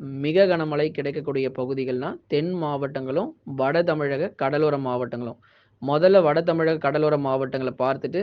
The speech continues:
அதுக்கப்புறம் தென் மாவட்டங்கள் பத்தி பேசுவோம். சென்னை, திருவள்ளூர், காஞ்சிபுரம், செங்கல்பட்டு, விழுப்புரம், கடலூர், புதுச்சேரி மற்றும் காரைக்கால்,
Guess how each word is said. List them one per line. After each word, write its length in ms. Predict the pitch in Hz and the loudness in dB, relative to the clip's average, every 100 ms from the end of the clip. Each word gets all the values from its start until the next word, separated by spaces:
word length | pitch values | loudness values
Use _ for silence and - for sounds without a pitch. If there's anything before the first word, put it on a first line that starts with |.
| - | -4
அதுக்கப்புறம் 520 | 135 139 139 151 156 | -4 -4 -4 -4 -4
தென் 200 | 139 147 | -4 -2
மாவட்டங்கள் 520 | 139 131 127 123 120 | -2 -4 -4 -6 -6
பத்தி 200 | 120 135 | -8 -8
பேசுவோம். 560 | 131 131 131 127 151 - _ _ _ _ _ - | -4 -6 -6 -8 -8 -10 _ _ _ _ _ -2
சென்னை, 400 | 143 156 175 202 - _ _ - | -2 0 0 -2 -6 _ _ -2
திருவள்ளூர், 600 | 151 165 165 151 165 196 - _ _ - | 2 4 4 4 0 -2 -8 _ _ -4
காஞ்சிபுரம், 680 | 135 156 165 175 147 156 226 _ _ | -2 -2 -2 -4 -2 -4 -8 _ _
செங்கல்பட்டு, 680 | 143 143 165 165 143 202 175 233 _ _ | -8 -2 -2 -2 -4 -4 -8 -8 _ _
விழுப்புரம், 640 | 127 135 139 175 170 180 240 _ _ | -4 -2 0 0 0 0 -4 _ _
கடலூர், 500 | - 139 147 165 208 - _ | -4 -2 0 0 -2 -6 _
புதுச்சேரி 500 | - 143 170 170 170 160 | -8 -8 -4 -2 0 0
மற்றும் 280 | 147 139 | -2 -6
காரைக்கால், 500 | 131 131 131 - 156 | -2 -2 -2 -4 -6